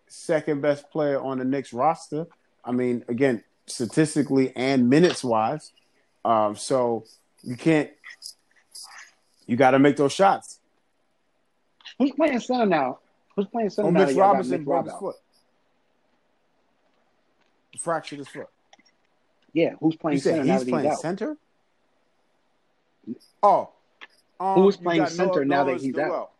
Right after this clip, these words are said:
Speaker 1: is starting. So, you know what I
Speaker 2: A D.
Speaker 1: mean? But again, it's a, um,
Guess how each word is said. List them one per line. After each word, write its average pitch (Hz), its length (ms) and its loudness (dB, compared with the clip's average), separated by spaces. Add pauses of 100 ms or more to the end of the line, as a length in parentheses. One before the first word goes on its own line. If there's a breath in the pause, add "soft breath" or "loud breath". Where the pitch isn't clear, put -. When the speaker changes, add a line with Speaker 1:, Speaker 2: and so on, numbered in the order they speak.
Speaker 1:
is 120 120 -20
starting. 104 400 -12 (4000)
So, 113 440 -8 (320)
you 123 60 -4
know 123 160 -2
what 123 120 0
I 135 100 2
Speaker 2:
A 147 60 0
D. 202 100 0
Speaker 1:
mean? 220 100 6
But 127 260 0
again, 143 260 0
it's 143 240 -2
a, 147 240 2
um, 139 300 -2